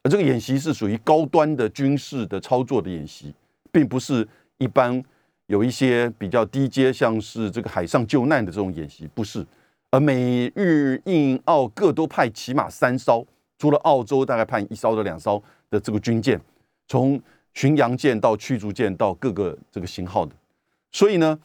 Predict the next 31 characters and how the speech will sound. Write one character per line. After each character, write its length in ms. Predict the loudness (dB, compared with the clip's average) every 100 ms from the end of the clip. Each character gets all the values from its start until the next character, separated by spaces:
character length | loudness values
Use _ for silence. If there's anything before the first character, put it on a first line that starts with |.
| _ _ _
这 260 | 2 4 2 -2 -10
次 260 | 0 2
的 160 | 4 2
这 100 | 2
个 80 | 0
军 180 | 0
事 140 | 0 0
演 180 | -2 -2
习， 160 | -8
它 180 | -4 -2
的 120 | 0 -2 _
重 240 | 2 2
点， 140 | 0 -2
而 60 |
且 120 | -2
它 160 | 0 0
出 180 | 0 0
发 160 | 2 0
之 180 | -2
前， 280 | -6 -6 -6 -10 _ _ _ _ 0
从 240 | 0 2
政 300 | 2 2 2
治 220 | 0 0
外 260 | 2 2 2
交 260 | 2 0 2
到 200 | 2 0
军 300 | -2 0 0
事 240 | -2 -4
的 140 | -2 -4
首 260 | 0 0
长 240 | 0 -2